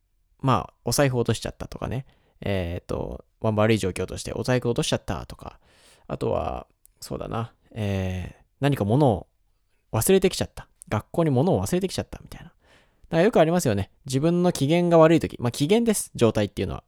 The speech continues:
まあ、機嫌みたいなもんです。ちょっとね、まあ、少しベクトルは違うんですけども、状態が悪いっていうのは大体、まあ、機嫌が悪いみたいなもんです。要するに、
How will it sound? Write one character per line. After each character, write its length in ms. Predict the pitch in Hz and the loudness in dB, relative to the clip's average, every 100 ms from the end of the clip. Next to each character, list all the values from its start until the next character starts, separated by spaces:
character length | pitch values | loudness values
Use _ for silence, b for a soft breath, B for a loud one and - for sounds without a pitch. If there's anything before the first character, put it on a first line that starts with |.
| - | -8
ま 60 | 120 | -6
あ、 20 | |
機 140 | 135 | -2
嫌 160 | 151 185 | 2 2
み 120 | 208 | 2
た 120 | 226 | 2
い 20 | 110 | 2
な 80 | |
も 120 | 98 101 | 0 -2
ん 60 | |
で 80 | 82 | -4
す。 180 | - - | -10 -4
ち 80 | 247 | -4
ょ 20 | |
っ 40 | - | -2
と 100 | 104 | -4
ね、 160 | 87 b b b b b - | -6 b b b b b -2
ま 100 | 139 | -2
あ、 20 | |
少 160 | - 254 | 0 -2
し 100 | 151 | 0
ベ 80 | |
ク 80 | 120 | 0
ト 100 | 139 | 0
ル 40 | 123 | 0
は 60 | 131 | 0
違 40 | |
う 120 | 190 | -2
ん 40 | 165 | -2
で 60 | |
す 60 | - | -2
け 60 | 208 | -2
ど 60 | |
も、 80 | 147 | 0
状 200 | 147 208 | 2 2
態 140 | 208 | 2
が 80 | 202 | 4
悪 120 | 202 | 4
い 20 | 202 | 4
っ 20 | |
て 80 | 139 | 2
い 40 | |
う 40 | |
の 80 | 107 | 0
は 20 | |
大 60 | 113 | 0
体、 160 | 120 117 | 0 -4
ま 100 | 123 | -6
あ、 20 | |
機 140 | 117 127 | -4 0
嫌 180 | 160 165 | 0 2
が 140 | 147 | 4
悪 180 | 123 160 | 6 4
い 140 | 117 | 2
み 120 | 95 | -4
た 100 | 101 | -2
い 40 | 92 | -2
な 60 | |
も 120 | 92 90 | -4 -6
ん 40 | |
で 80 | - | -8
す。 160 | - - | -12 -6
要 100 | 123 | -4
す 100 | |
る 60 | |
に、 60 | 127 | -2